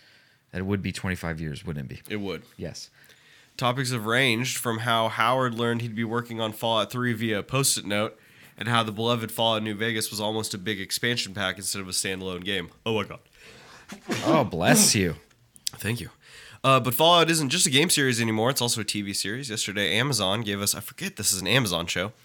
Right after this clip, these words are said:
Speaker 2: gave us a single image from the show.
Speaker 1: You know, Amazon doesn't make that horrible stuff.
Speaker 2: They don't.
Speaker 1: So.
Speaker 2: Uh, in a new today, video today, uh, we got to see a little bit more of the production, like one of the sets, some power armor, and even a, a bottle of cold,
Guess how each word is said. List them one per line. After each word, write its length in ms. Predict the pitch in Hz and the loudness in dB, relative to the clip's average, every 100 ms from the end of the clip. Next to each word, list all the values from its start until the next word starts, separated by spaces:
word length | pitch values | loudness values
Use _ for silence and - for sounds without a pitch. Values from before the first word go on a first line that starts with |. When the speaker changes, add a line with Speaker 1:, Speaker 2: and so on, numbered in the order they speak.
| - - - | -20 -20 -6
Speaker 2:
gave 160 | 131 139 | 0 2
us 120 | 139 | 4
a 40 | 123 | 4
single 300 | 165 175 156 | 4 4 2
image 260 | 160 143 | 2 0
from 160 | - 120 | -2 -2
the 60 | |
show. 140 | 110 - | 2 4
Speaker 1:
You 60 | 175 | 6
know, 120 | 175 | 6
Amazon 440 | 156 214 190 175 | 4 2 2 2
doesn't 240 | 156 143 139 | 2 2 0
make 260 | 131 104 - - - | 0 -2 -14 -14 0
that 220 | 113 - | 2 2
horrible 380 | 117 117 107 110 | 2 2 2 0
stuff. 540 | - - 107 92 - - | 0 -2 -2 -2 -10 -4
Speaker 2:
They 160 | 110 110 | 2 4
don't. 500 | 127 135 123 - - | 8 8 6 2 -10
Speaker 1:
So. 360 | - 98 92 87 - - - - - | -6 -4 -4 -6 -20 -20 -20 -20 0
Speaker 2:
Uh, 200 | 117 120 | 6 8
in 80 | 120 | 6
a 60 | 123 | 6
new 220 | 135 156 | 6 4
today, 300 | 151 135 131 | 4 0 -4
video 380 | 123 151 156 147 | 0 2 4 4
today, 520 | 127 131 123 123 135 | 2 0 2 2 4
uh, 220 | 117 120 120 | 4 2 2
we 120 | 117 | 2
got 180 | 120 117 | 0 0
to 60 | |
see 120 | - | 0
a 60 | 120 | 0
little 160 | 113 113 | -2 -2
bit 140 | 110 | -4
more 160 | 104 113 | -2 -2
of 60 | |
the 60 | 110 | -2
production, 460 | 117 107 107 117 107 | -4 -4 -4 -4 -4
like 180 | 104 | -4
one 160 | 110 110 | -2 -4
of 100 | 101 | -2
the 60 | 104 | 0
sets, 380 | - 120 120 | 4 4 2
some 140 | - 104 | -2 0
power 260 | 110 104 | 2 4
armor, 240 | 104 101 101 | 4 2 -2
and 80 | 101 | -4
even 320 | 101 98 92 | -4 -6 -8
a, 100 | 95 | -10
a 40 | 98 | -4
bottle 360 | 104 101 104 95 | 2 2 2 -2
of 120 | - | -6
cold, 420 | - 113 107 | -4 -2 -2